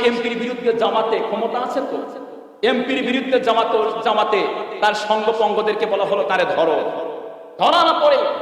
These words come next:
একুশ দিন পর্যন্ত তাকে আঘাত করেছে, একুশ দিন পর্যন্ত তাকে আঘাত করেছে। আঘাত করার পরে,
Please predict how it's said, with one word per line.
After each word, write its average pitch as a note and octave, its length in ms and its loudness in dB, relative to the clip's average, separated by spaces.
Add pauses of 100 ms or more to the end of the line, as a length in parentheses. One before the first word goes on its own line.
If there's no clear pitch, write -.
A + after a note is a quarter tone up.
(580)
একুশ B3 300 4
দিন D4 320 2
পর্যন্ত C4 400 2
তাকে A3+ 240 -2
আঘাত G3+ 380 -2
করেছে, F#3+ 300 -4
একুশ G3 380 -4
দিন D4 340 0
পর্যন্ত C#4 400 0
তাকে G#3+ 240 -4
আঘাত A#3+ 360 0 (100)
করেছে। E4+ 400 2 (520)
আঘাত B3 280 0 (120)
করার A3+ 200 2 (140)
পরে, A3+ 180 4